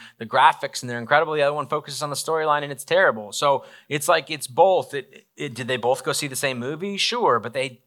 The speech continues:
had different perspectives when they saw it. Matthew and Luke both give us perspectives and stories about the teach-, or the, o-, uh, of the birth of Jesus, but from different angles in different ways. Um, to kind of boil it down on a,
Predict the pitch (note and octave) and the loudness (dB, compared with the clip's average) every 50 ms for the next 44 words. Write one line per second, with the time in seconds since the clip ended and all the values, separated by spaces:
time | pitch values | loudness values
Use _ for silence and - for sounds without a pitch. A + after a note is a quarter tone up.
0 | _ - - C3+ C3+ C3+ C#3 C3+ C#3 A#2+ - C#3 B2+ - C#3+ C3 - - B2 A2+ | _ -4 -4 -4 -2 -4 -8 -10 -10 -12 -10 -8 -4 -2 -2 -2 -2 -4 -10 -10
1 | A#2 A2+ A2 G#2+ G#2+ - - D3+ C3+ A#2 A2 A2+ A2 - _ - - - _ _ | -8 -10 -8 -8 -6 0 4 6 6 6 4 2 -2 -6 _ -20 -20 -20 _ _
2 | - A#2 B2+ C3+ C3+ C3 - D3+ D#3 D#3+ E3 - B2+ B2+ B2 A2 G2 G2+ G#2 A#2+ | -2 2 2 2 2 2 -4 -8 -8 -6 -6 -4 -4 -6 -6 -6 -10 -10 -12 -12
3 | C#3+ - - - A2+ A2+ A#2+ - - B2 A2 A#2 A2+ - - - - A#2+ - - | -12 -14 -10 -6 -4 -4 -4 -4 -6 -8 -6 -6 -6 -8 -8 -8 -8 -8 -4 0
4 | - G#3 G3+ - - A#2+ G#2+ A#2 C3+ C3 B2 A#2 A2+ - - F3 E3+ D#3+ C#3 B2+ | 2 2 0 0 -6 -12 -12 -12 -10 -10 -8 -6 -6 -2 0 2 2 2 0 0
5 | A2+ A2+ A2 G#2+ A2 A2 A2 A2 _ - - C3+ B2+ B2 - - A#2+ A#2+ A2+ A2+ | -4 -4 -4 -4 -4 -6 -8 -18 _ -12 -12 -8 -6 -8 -6 -6 -6 -6 -4 -2
6 | A2+ G#2+ - - - - - - C3+ C3 B2 B2+ B2+ - - B2+ B2 A2+ A2 A2+ | -4 -4 -4 -8 -20 -18 -12 -6 -6 -4 -2 -2 -2 -2 0 -2 -4 -4 -4 -10
7 | A2 A2 A2+ G#2+ G2+ - G#2+ G2 - - G#2+ G#2 G#2+ A#2 B2 A#2+ A2+ C3 B2+ A#2+ | -10 -6 -4 -6 -4 -6 -10 -10 -10 -10 -10 -10 -14 -14 -10 -2 2 2 2 2
8 | - - _ _ - C#3 C3+ C3+ B2 A#2 B2+ - C#3 C3 A#2+ C#3+ D#3 D#3+ C3+ A#2+ | 0 -6 _ _ -2 -2 -2 -2 -4 -8 -8 -6 -6 -6 -4 -4 -4 -4 -6 -8
9 | A#2 A#2 A2 - - A2+ A2 G#2+ G#2+ - G2+ G#2 D3+ D#3 C3 A2 G2+ G2 - _ | -8 -8 -10 -12 -10 -10 -10 -10 -10 -10 -6 0 0 0 0 0 -4 -10 -14 _
10 | - - - - - - - - A#2+ A#2+ A#2 A2+ G#2+ A2 _ _ _ _ _ _ | -20 -20 -20 -20 -20 -16 -6 0 2 2 2 2 -2 -6 _ _ _ _ _ _
11 | _ _ - - - D#3 - - G3+ F3+ C#3+ E3 F3 E3 D#3+ D3+ C#3 C#3 C3+ C3 | _ _ -6 0 0 0 2 2 2 2 2 4 4 4 4 2 2 0 0 0
12 | B2+ B2 - A#2 A#2+ A#2 A2 G#2+ G2+ | -2 -4 -6 -6 -4 -4 -4 -6 -6